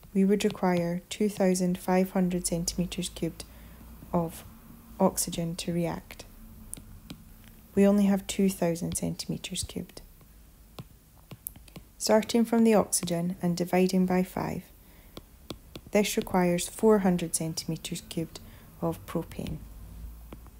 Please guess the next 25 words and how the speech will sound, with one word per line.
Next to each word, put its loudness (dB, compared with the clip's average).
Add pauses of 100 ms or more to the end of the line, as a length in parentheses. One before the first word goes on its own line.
(1040)
This 6
allows 8
us 2
to -10
calculate -4
the 0
excess 2
propane -8
that -4
we -2
will 0
have -4 (420)
at 2
the 0
end -4
of -16
the -6
reaction. -6 (1600)
We 2
start 8
with 2
five 4
hundred 4
centimeters 0
cubed, -6